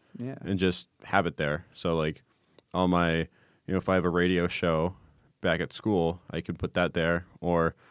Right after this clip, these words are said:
Speaker 2: all my content that I've made already, I can put it right there on that one website.
Speaker 1: Yeah.
Speaker 2: And just to have it there, you
Speaker 1: Yeah.
Speaker 2: know?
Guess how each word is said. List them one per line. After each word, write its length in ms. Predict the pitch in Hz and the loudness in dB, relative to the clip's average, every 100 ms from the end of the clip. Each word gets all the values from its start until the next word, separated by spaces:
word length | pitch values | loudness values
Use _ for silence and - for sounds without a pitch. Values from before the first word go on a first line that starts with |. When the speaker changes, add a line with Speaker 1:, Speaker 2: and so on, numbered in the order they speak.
| _ _ | _ _
Speaker 2:
all 140 | 90 90 | -2 0
my 120 | 85 | 0
content 560 | - 87 87 90 82 - | 0 0 0 0 -2 -4
that 160 | 85 85 | -4 -2
I've 180 | 78 90 | -2 2
made 240 | 92 87 | 2 4
already, 360 | 80 85 92 80 | 2 2 2 2
I 40 | |
can 120 | - | -2
put 220 | - 87 - | -6 -6 -6
it 80 | - - | -12 -4
right 220 | 85 - | -4 0
there 140 | 90 | 0
on 100 | 78 76 | 0 -2
that 140 | - | -4
one 200 | 76 87 | 0 0
website. 500 | 85 87 - 76 76 - - | 2 0 -2 -4 -4 -6 -10
Speaker 1:
Yeah. 300 | 104 90 85 - | -10 -10 -14 -14
Speaker 2:
And 420 | - 87 85 82 107 - _ - - | -2 2 2 0 -4 -12 _ -20 -20
just 180 | - 107 | -12 -8
to 60 | 92 | -2
have 200 | 90 87 | 0 0
it 100 | - | 0
there, 280 | 73 76 87 _ _ | -4 -4 -8 _ _
you 80 | 117 | -6
Speaker 1:
Yeah. 120 | 101 | -2
Speaker 2:
know? 240 | 85 82 | -2 -2